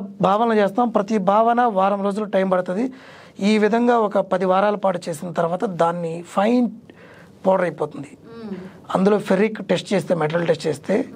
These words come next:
Speaker 2: మ్మ్.
Speaker 1: వన్ పర్సెంట్ కూడా ఉండదు. అప్పుడు అది రక్తహీనతకి, ధాతు పుష్టికి ఉపయోగపడుతుంది.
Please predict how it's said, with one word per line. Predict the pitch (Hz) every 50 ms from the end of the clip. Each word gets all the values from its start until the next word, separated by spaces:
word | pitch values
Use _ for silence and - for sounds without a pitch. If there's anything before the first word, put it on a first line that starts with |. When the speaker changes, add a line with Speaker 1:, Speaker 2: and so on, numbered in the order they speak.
| - 220
Speaker 2:
మ్మ్. | 202 202 202 262 - -
Speaker 1:
వన్ | 165 175 190 190 -
పర్సెంట్ | 202 180 - - 185 170 -
కూడా | 160 156 147 -
ఉండదు. | 147 139 - - - - - - - - - - - - - - - - - - - - - - - - - -
అప్పుడు | - 196 190 - 302 294 277
అది | 240 208 196
రక్తహీనతకి, | 175 175 175 - 254 226 233 240 240 226 254 196 220 247 247
ధాతు | 185 196 190 202 202 254
పుష్టికి | 220 - 240 220 226 - 220 202 - 226 226 240
ఉపయోగపడుతుంది. | 220 208 - 220 202 185 170 175 156 - - 147 -